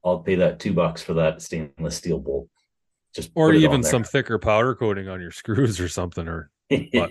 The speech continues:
Speaker 2: but, but yeah,
Speaker 1: Yeah.
Speaker 2: I don't
Speaker 1: No,
Speaker 2: know,
Speaker 1: I
Speaker 2: man.
Speaker 1: hear you
Speaker 2: But,
Speaker 1: there.
Speaker 2: uh, all right. Well, I don't know. You want to, uh,
Speaker 1: Yes.
Speaker 2: call her a,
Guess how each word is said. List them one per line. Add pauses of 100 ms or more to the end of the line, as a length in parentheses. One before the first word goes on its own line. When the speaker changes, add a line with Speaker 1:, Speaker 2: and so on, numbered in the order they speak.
Speaker 2:
but, (1200)
but
yeah,
Speaker 1:
Yeah. (100)
Speaker 2:
I
don't
Speaker 1:
No,
Speaker 2:
know,
Speaker 1:
I
Speaker 2:
man.
Speaker 1:
hear
you (100)
Speaker 2:
But,
Speaker 1:
there.
Speaker 2:
uh, (1800)
all
right.
Well,
I
don't
know.
You
want
to,
uh,
Speaker 1:
Yes. (300)
Speaker 2:
call
her
a,